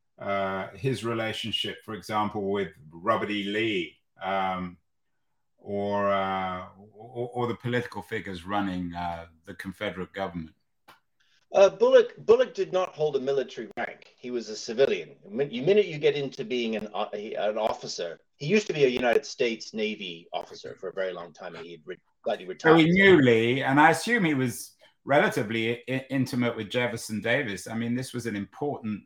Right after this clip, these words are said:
Speaker 1: mission.
Speaker 2: Uh, I don't think so. I think he probably met him. Uh, he, his, his only, the guy he reported to was, was Mallory, the Secretary of the Navy. That's, that's, uh, he, that, and again, Mallory would have discussed it with Davis and, and the rest of them.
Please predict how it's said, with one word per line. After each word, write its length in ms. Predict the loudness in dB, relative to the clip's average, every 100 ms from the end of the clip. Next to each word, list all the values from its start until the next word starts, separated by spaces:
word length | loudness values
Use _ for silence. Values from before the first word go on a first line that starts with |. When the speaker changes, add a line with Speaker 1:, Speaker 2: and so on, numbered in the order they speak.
| _
Speaker 1:
mission. 460 | -4 -2 -2 -6 -14 _ _ _ _ _ _ _ _ _ _ _ 0
Speaker 2:
Uh, 300 | 4 6 6 4
I 120 | 2
don't 120 | 2 2
think 140 | 4
so. 80 | 4
I 60 |
think 160 | 4 0
he 60 | -4
probably 380 | -8 -8 -10 -8
met 260 | -4 -2
him. 280 | -4 -10 -14 0
Uh, 120 | 2 2
he, 220 | 2 -2
his, 380 | 0 -6 -6 -6
his 220 | -2 6
only, 600 | 8 8 2 -4 -8 -12
the 120 | -10 2
guy 200 | 4 4
he 140 | 0
reported 480 | -2 2 0 0 -6
to 140 | -8 -6
was, 320 | -8 -10 -10
was 200 | -6 -6
Mallory, 540 | -4 -4 -4 -8 -14 -20 _ _ -12
the 80 |
Secretary 460 | -4 -4 -4 -8 -10
of 80 | -10
the 60 |
Navy. 240 | -10 -10 -6
That's, 180 | -8 -4
that's, 320 | -4 -4 -10
uh, 100 | -10 -8
he, 140 | -12 -6
that, 160 | -6 -6 -14 -6
and 80 | -2
again, 380 | 0 0 0 2
Mallory 380 | 2 6 6 4
would 160 | 0 -2
have 100 | -4
discussed 440 | -6 2 2 2
it 100 | -4
with 200 | -4 -6
Davis 480 | -8 -8 -10 -14 -14
and, 200 | -14 -18 _ _ _
and 160 | -4 0
the 80 | 4
rest 300 | 4 4 -4
of 100 | -10
them. 220 | -12